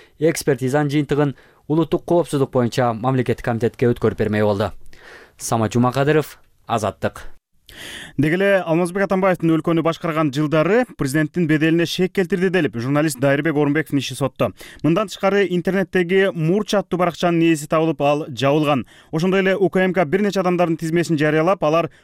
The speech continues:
Speaker 2: өлкө башчысынын кадыр баркына доо кетирген маалыматтарды бөлүшкөн деген эле. Мындан тышкары, жогорудагы жазган ыры боюнча Ормуков аттуу активист ага байланыштуу экспертизаны дагы мисал келтирдик. Кыргызстандын төртүнчү президентинин аброюн тиешелүү кызматтар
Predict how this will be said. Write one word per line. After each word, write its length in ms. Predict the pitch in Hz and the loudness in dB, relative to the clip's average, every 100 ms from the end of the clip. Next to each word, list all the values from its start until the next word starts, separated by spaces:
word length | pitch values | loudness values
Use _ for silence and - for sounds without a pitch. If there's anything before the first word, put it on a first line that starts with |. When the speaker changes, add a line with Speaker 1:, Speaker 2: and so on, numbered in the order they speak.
| - | -2
Speaker 2:
өлкө 300 | 151 170 190 | 0 2 0
башчысынын 480 | 185 - - 190 190 | 0 -2 -2 0 0
кадыр 280 | - 165 180 | 0 -2 0
баркына 340 | 170 175 175 | 0 0 -2
доо 320 | 107 147 196 | 0 2 2
кетирген 340 | 196 185 175 196 | 2 -2 -2 0
маалыматтарды 680 | 175 170 170 160 151 170 175 | 2 2 0 -2 -2 -2 -2
бөлүшкөн 500 | 135 160 139 180 156 | 0 0 2 0 2
деген 220 | 147 131 | 2 0
эле. 120 | 117 - - - - | -2 -6 -20 -20 -2
Мындан 320 | 160 180 180 | 0 2 0
тышкары, 240 | - 170 151 | 0 -2 0
жогорудагы 460 | 160 165 160 156 | 0 0 0 0
жазган 320 | 156 151 156 156 | -2 0 0 0
ыры 120 | 156 | 2
боюнча 400 | 160 151 156 151 | 0 0 -2 0
Ормуков 520 | 175 180 170 - 147 | 0 2 2 -2 -2
аттуу 260 | 151 - 143 | -2 0 -2
активист 520 | 135 - 165 208 - | -2 -2 0 0 0
ага 200 | 151 143 | 0 2
байланыштуу 460 | 143 143 131 175 160 - _ | 2 0 0 -2 -2 -8 _
экспертизаны 640 | 147 156 160 156 139 143 139 | -4 -2 -2 -2 0 0 2
дагы 180 | 135 135 | 0 0
мисал 160 | 151 | 0
келтирдик. 460 | 151 160 180 226 - - - - | 0 -2 0 -2 -4 -16 -20 -12
Кыргызстандын 600 | - 165 185 214 220 240 214 | -2 0 0 0 0 0 0
төртүнчү 380 | 214 214 226 214 | 0 -2 -4 -4
президентинин 480 | 180 196 170 208 | -2 -2 0 0
аброюн 400 | 190 175 190 202 | 2 2 2 0
тиешелүү 460 | 165 175 175 185 170 | 0 -2 0 0 0
кызматтар 480 | 160 165 - 180 | 0 0 0 0